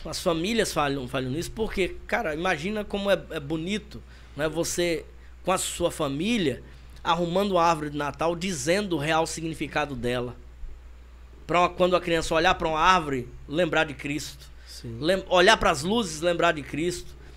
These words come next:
Speaker 1: Quando ganhar um presente ou, né, ter um presente, a troca de presentes, lembrar de Cristo. Mas aí se tornou o comércio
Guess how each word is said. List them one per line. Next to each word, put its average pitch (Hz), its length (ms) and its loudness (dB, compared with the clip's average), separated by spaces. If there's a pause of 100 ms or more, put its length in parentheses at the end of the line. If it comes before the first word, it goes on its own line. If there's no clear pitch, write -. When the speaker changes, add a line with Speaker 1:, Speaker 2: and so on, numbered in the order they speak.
(320)
Speaker 1:
Quando 220 300 2
ganhar 202 260 8
um 185 120 0
presente 175 680 2
ou, 175 360 4
né, 160 280 0
ter 202 400 2
um 180 120 0
presente, 165 520 0
a 160 60 2
troca 180 380 4
de 156 80 -6
presentes, 160 420 -2
lembrar 190 320 0
de 185 100 -4
Cristo. 156 400 -4
Mas 196 160 -4
aí 208 120 -4
se 208 120 -8
tornou 202 460 -2
o 202 40 -10
comércio 196 600 -4